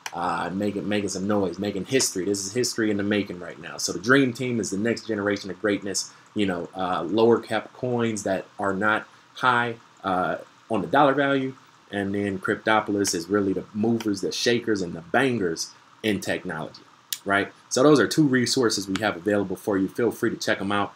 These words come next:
Also, make sure you follow me on TradingView, B D Kelly twelve oh three.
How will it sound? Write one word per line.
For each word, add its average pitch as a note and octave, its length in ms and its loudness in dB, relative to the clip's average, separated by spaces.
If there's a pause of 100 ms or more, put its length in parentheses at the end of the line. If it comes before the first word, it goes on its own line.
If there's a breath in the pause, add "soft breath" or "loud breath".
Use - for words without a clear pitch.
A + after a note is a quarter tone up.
(200 loud breath)
Also, D#3 260 4
make A#2+ 180 0
sure B2 120 0
you G2+ 120 0
follow A2+ 280 0
me G#2 140 -2
on E2 140 -6
TradingView, A2+ 600 -2
B B2 160 2
D A2+ 220 0
Kelly A2 400 -2
twelve F#2+ 460 -2
oh E2+ 240 -4
three. B2 320 0